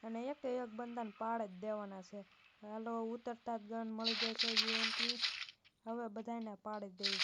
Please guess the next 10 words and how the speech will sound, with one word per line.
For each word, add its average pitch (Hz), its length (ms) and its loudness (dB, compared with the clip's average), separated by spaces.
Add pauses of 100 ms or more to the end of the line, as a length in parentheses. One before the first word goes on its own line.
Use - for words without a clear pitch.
(120)
સાથે 220 280 2
થમ્સઅપ, 233 640 -6 (840)
થમ્સઅપ, 247 520 0
હાસન 202 340 -10
થમ્સઅપ 202 340 -12
જે 202 240 -2
હોય 190 240 -4
એ. 185 60 -6
હવે, 185 240 -8 (920)
હવે 214 400 -8